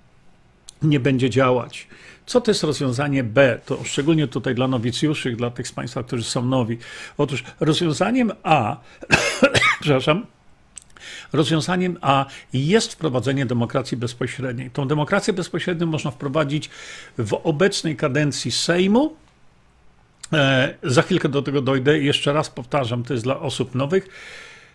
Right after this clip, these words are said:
Lub, co byłoby już rozwiązaniem B, żeby ro-,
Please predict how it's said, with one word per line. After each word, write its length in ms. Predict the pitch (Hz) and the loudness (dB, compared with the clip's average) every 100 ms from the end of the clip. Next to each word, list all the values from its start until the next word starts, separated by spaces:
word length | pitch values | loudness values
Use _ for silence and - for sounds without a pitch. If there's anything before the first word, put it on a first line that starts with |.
| - | -2
Lub, 520 | 120 131 135 196 - - - - _ _ _ - _ _ _ - _ - - | 2 6 8 8 6 -10 -10 -12 _ _ _ -20 _ _ _ -20 _ -20 -8
co 160 | - 160 | 0 2
byłoby 320 | 139 151 143 | 4 4 4
już 200 | 143 123 | 2 2
rozwiązaniem 800 | 139 120 135 123 143 131 117 107 | 0 2 2 2 2 2 0 -2
B, 600 | 98 117 113 139 226 262 - _ _ - _ _ _ - - _ _ - - | 0 2 4 4 4 0 -10 _ _ -20 _ _ _ -20 -20 _ _ -10 -2
żeby 260 | 131 127 | 0 2
ro-, 180 | 135 | 2